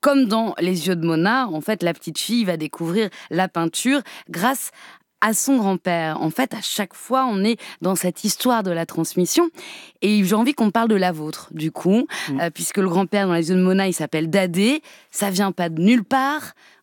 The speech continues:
Speaker 1: André Schlesser, patron de cabaret, d'origine gitane.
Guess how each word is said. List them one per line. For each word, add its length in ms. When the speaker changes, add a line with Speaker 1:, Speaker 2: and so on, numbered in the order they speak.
Speaker 1:
André 380
Schlesser, 600
patron 340
de 60
cabaret, 680
d'origine 480
gitane. 640